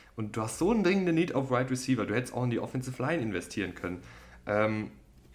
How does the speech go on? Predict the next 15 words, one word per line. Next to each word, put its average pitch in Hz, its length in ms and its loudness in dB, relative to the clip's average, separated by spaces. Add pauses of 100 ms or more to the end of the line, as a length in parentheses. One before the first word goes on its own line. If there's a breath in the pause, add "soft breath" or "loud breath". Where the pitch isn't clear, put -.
(560)
ich 127 160 -6
ver-, 123 140 -6
ich 127 120 -4
versteh's 135 380 4
nicht 98 160 -6
wirklich. - 380 -8
Also 101 160 0
einen 110 140 2
George 117 280 4
Pickens 135 300 4
hätte 127 100 4
ich 123 100 -2
hier 127 140 2
zum 127 140 -4
Beispiel 110 580 2